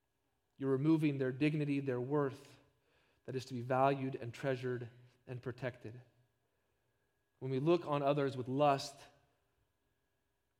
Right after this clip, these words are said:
it's for our own ego. Thomas Watson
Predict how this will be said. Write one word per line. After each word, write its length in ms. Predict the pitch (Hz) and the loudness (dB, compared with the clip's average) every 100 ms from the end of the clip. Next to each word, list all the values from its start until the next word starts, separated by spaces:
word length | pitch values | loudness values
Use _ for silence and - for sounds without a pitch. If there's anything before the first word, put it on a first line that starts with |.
| _ _ _ | _ _ _
it's 160 | 123 - | -14 -8
for 240 | 151 143 | -2 0
our 200 | 117 131 - | 0 -2 2
own 260 | 170 175 175 | 2 2 0
ego. 500 | 156 139 113 110 113 - _ _ _ _ _ _ _ _ _ _ _ _ _ _ _ _ _ _ _ _ _ _ _ _ _ _ _ _ _ _ _ _ _ _ _ _ | -4 -2 -2 -4 -8 -16 _ _ _ _ _ _ _ _ _ _ _ _ _ _ _ _ _ _ _ _ _ _ _ _ _ _ _ _ _ _ _ _ _ _ _ _
Thomas 340 | - 160 151 135 | -2 0 2 0
Watson 560 | 143 147 147 143 131 | 0 0 0 -4 -4